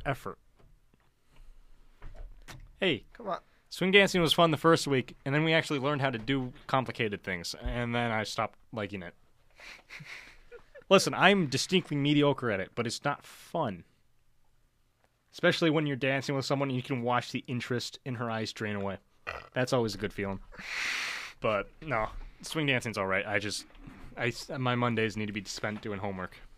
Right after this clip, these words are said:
Speaker 2: I don't know the feeling that you just described about, uh,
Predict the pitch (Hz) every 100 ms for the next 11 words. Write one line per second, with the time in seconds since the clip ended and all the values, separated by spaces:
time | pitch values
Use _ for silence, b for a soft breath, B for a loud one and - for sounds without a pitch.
0 | - - - _ - - - 226 208 202
1 | 202 156 185 196 208 196 - 185 185 180
2 | - 165 - 185 175 180 185 - - -
3 | 131 160 160 160 151 139